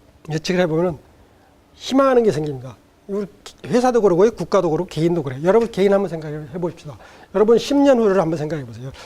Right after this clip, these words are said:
여러분 십 년 후를 예측해 봐요. 예측이라는 거는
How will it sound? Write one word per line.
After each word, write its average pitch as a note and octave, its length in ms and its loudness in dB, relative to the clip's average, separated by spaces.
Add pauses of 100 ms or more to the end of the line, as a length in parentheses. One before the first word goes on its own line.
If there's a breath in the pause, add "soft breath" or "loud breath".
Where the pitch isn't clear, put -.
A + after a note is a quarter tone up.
(140 loud breath)
여러분 A3 200 6
십 A#3+ 180 0
년 B3+ 180 6
후를 A3 240 4
예측해 D#3+ 300 0
봐요. B2+ 220 -10 (440 loud breath)
예측이라는 G3 560 2
거는 F3 280 2